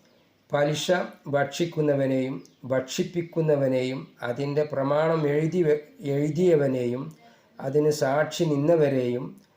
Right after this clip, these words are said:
അള്ളാഹുവിൻ്റെ റസൂൽ സല്ലല്ലാഹു അലൈഹി വസല്ലമ ശപിച്ചിരിക്കുന്നു. കഅബുൽ അഹ്ബാർ റളിയല്ലാഹു അൻഹു പറഞ്ഞു, "പലിശ ഇനത്തിൽ ഒരു ദിർഹം ഭക്ഷിക്കുന്നതിനേക്കാൾ എനിക്കിഷ്ടം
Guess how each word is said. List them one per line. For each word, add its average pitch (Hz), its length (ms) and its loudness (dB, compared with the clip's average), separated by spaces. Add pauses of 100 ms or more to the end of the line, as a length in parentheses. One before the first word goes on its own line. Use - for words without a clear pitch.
(220)
അള്ളാഹുവിൻ്റെ 151 680 2
റസൂൽ 156 340 0
സല്ലല്ലാഹു 139 680 0
അലൈഹി 131 180 0
വസല്ലമ 143 580 -2
ശപിച്ചിരിക്കുന്നു. 131 1120 -4 (1200)
കഅബുൽ 160 520 2 (880)
അഹ്ബാർ 147 600 0
റളിയല്ലാഹു 147 580 4
അൻഹു 131 280 0
പറഞ്ഞു, 131 560 0
"പലിശ 143 360 -2
ഇനത്തിൽ 139 720 0
ഒരു 135 500 0 (240)
ദിർഹം 143 640 0
ഭക്ഷിക്കുന്നതിനേക്കാൾ 139 1200 -4
എനിക്കിഷ്ടം 135 960 -4